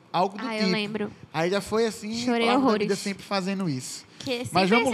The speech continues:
Speaker 1: lá.
Speaker 2: cantos nunca tem, é, sinal de telefone, não pode falar, não pode tocar. Enfim, é uma prova, né?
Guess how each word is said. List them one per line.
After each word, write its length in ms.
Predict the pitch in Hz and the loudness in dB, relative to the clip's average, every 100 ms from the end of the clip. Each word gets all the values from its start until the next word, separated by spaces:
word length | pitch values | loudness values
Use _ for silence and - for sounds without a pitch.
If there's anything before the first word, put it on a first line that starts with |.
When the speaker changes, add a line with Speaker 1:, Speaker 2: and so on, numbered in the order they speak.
| 185 | 2
Speaker 1:
lá. 80 | 165 | 2
Speaker 2:
cantos 160 | - 311 | -2 -4
nunca 200 | 403 523 | -6 -4
tem, 380 | 415 285 233 202 | -6 -8 -12 -12
é, 320 | 220 214 208 220 | -8 -6 -4 -6
sinal 300 | - 269 240 | -6 -4 -2
de 60 | 240 | -2
telefone, 840 | 247 226 - 214 247 277 269 269 | -4 -4 -6 -6 -4 -6 -6 -6
não 100 | 285 | -8
pode 240 | 277 240 | -4 -6
falar, 760 | 254 214 202 202 247 262 254 247 | -6 -8 -4 0 2 2 2 -2
não 120 | 240 | -6
pode 280 | 254 226 226 | -6 -6 -6
tocar. 840 | 220 185 202 208 240 240 233 226 226 - - - - | -8 -8 -4 -2 0 0 0 -2 -6 -16 -20 -20 -8
Enfim, 460 | 427 - 262 214 - | -6 -4 -4 -4 -2
é 200 | 254 311 | -2 -2
uma 160 | 330 | -4
prova, 380 | - 226 202 202 | -4 -4 -4 -6
né? 160 | 208 | -12